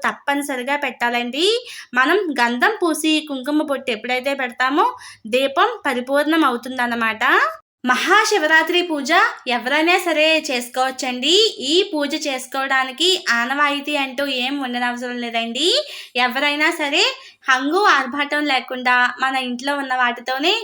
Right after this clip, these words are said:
ఎంతో చక్కగా, అందంగా అలంకరించుకుని ఇలా భక్తి శ్రద్ధలతో పూజ చేసుకోవచ్చు అన్నమాట.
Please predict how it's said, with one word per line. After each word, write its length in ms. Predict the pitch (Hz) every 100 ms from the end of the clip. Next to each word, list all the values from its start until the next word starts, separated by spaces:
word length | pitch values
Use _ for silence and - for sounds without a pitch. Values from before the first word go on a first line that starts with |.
| 302 247
ఎంతో 240 | 240 302 339 330
చక్కగా, 520 | 254 - 277 254 247 240 - 233
అందంగా 500 | 240 269 277 254 240 247 -
అలంకరించుకుని 880 | 233 247 247 254 262 240 277 302 480 554 - - -
ఇలా 180 | 240 285 294 262
భక్తి 300 | 247 - 403 415
శ్రద్ధలతో 580 | 349 233 269 269 262 381 427
పూజ 180 | 294 254 254 247
చేసుకోవచ్చు 480 | 240 247 240 233 254
అన్నమాట. 360 | 226 226 226